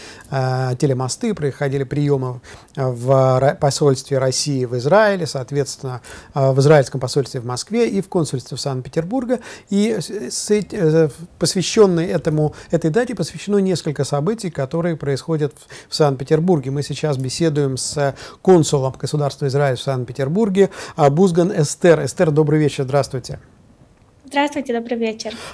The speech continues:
Speaker 1: Ну, вы знаете, прежде чем говорить о тридцатилетии, о тех мероприятиях, я бы хотел сказать, а, попросить вас рассказать о том, что довольно, а, таком трогательном событии, которое произошло, а, в Санкт-Петербурге.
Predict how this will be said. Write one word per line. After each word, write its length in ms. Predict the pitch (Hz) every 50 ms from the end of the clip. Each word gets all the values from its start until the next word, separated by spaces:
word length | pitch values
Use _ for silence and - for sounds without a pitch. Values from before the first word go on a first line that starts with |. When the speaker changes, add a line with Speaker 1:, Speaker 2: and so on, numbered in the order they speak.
| - 165
Speaker 1:
Ну, 80 | 165
вы 60 | 170
знаете, 200 | 190 247 233 180
прежде 380 | 165 - 185 233 240 196 170 165
чем 160 | - 170 165
говорить 340 | 156 160 160 165 165 165 -
о 80 | 156 127
тридцатилетии, 720 | 135 139 127 - - - 160 151 156 151 143 127 - 143
о 220 | 139 135 135 139
тех 320 | 139 - - - 156 - -
мероприятиях, 800 | 143 139 139 123 - 135 143 160 196 226 214 170 - 127 - -
я 100 | 156 170
бы 100 | 170 165
хотел 320 | - 156 143 - 160 151
сказать, 600 | 135 - - 160 147 135 147 160 156 151 - - - - - - - - -
а, 300 | 139 139 139 139 139 135
попросить 500 | - 147 - 156 147 135 - 165 147 151
вас 180 | 151 139 -
рассказать 480 | 139 127 - - 143 135 165 165 151 -
о 220 | 156 151 147 - - - - - _ _ -
том, 200 | 180 175 175 165
что 360 | - - - 170 165 160 147
довольно, 640 | 135 151 147 156 151 147 147 147 147 143 - - -
а, 540 | 156 147 143 143 143 143 143 151 202 190 - - - - - - - - - - - - _ -
таком 220 | 147 160 156 131
трогательном 500 | - 185 190 175 147 135 151 139 135 123
событии, 360 | - 151 147 180 208 - 175
которое 360 | 151 - 139 - 139 131 135
произошло, 760 | 127 - 139 135 127 127 139 131 - - 151 143 131 131 131 _ - - - - - - _ -
а, 220 | 139 139 139 139 127
в 40 | -
Санкт-Петербурге. 1000 | 147 143 131 117 139 127 139 131 135 147 190 214 220 196 185 196 185 180 180